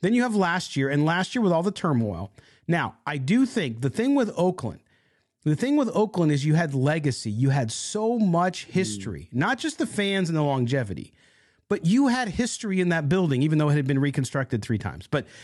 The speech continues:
Speaker 1: you, you had history on that field, including championships.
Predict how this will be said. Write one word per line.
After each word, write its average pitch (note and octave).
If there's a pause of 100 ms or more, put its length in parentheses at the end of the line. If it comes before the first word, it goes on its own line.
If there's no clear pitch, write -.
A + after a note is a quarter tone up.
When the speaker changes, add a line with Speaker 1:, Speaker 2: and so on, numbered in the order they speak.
(160)
Speaker 1:
you, D#3+ (140)
you F3+
had F3+
history A3 (140)
on F#3+
that D#3+
field, D3+
including G3 (380)
championships. D#3+